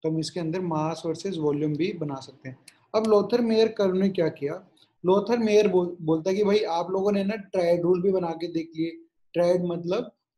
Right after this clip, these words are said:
आप लोग horizontal move, आपने vertically तीन तीन elements का ग्रुप बना के देख लिया, ये Dovernier ने किया था। फिर आपने horizontally बना के देख लिया, किसने, Newlands ने octave rule, Newlands octave rule ने कैसे काम किया था,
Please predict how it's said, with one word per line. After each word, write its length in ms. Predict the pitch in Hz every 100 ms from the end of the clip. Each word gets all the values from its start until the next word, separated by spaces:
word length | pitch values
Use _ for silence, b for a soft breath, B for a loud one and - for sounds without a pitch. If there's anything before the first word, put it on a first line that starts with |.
| 160
आप 180 | 180 196
लोग 200 | 220 165
horizontal 680 | 180 196 175 190 190 208
move, 400 | 202 190 190 - - -
आपने 240 | 165 165 190
vertically 580 | 175 175 175 180 190
तीन 280 | 196 - 175
तीन 180 | 175 196
elements 500 | 175 170 170 175 170
का 80 | 190
ग्रुप 220 | 170 165
बना 180 | 160 160
के 140 | 160
देख 200 | 170 147 _
लिया, 160 | 131 - _ _ _ _ _
ये 120 | 175
Dovernier 560 | 190 190 202 208 208 208
ने 120 | 196
किया 200 | 180 175
था। 100 | 170 175 _ _ _
फिर 120 | 202
आपने 280 | 208 202 208
horizontally 720 | 202 196 196 196 202 190 202
बना 220 | 208 190 185
के 140 | 190
देख 200 | 175 175
लिया, 260 | 175 175 175 - _ _ _
किसने, 320 | 180 180 226
Newlands 560 | 190 180 196 196 190 -
ने 60 |
octave 360 | 196 190 190 185
rule, 300 | 170 175 175 - 180
Newlands 400 | 165 170 175 185
octave 300 | 180 175 180
rule 160 | 175 175
ने 80 | 175
कैसे 240 | 175 160
काम 200 | 180 170
किया 200 | 165 170
था, 260 | 170 247